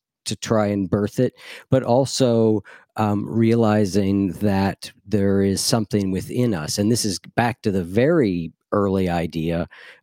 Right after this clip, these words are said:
of Anna and the largeness inside of her, that,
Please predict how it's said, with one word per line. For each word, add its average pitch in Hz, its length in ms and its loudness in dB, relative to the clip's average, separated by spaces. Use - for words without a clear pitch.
of 92 240 -4
Anna 98 340 0
and 92 160 -4
the 90 100 -4
largeness 85 800 -4
inside 82 400 -12
of - 120 -20
her, 71 240 -16
that, 101 180 -2